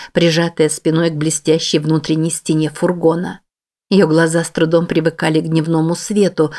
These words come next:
будто у младенца, только что покинувшего утробу матери.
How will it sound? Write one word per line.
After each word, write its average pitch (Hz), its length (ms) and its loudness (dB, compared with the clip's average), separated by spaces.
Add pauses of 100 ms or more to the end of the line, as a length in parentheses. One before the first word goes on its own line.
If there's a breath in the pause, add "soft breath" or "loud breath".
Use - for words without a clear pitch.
(180 loud breath)
будто 175 380 0
у 151 60 2
младенца, 170 840 -2
только 170 280 -2
что - 200 -4
покинувшего 170 760 -2
утробу 165 460 0
матери. 180 600 -2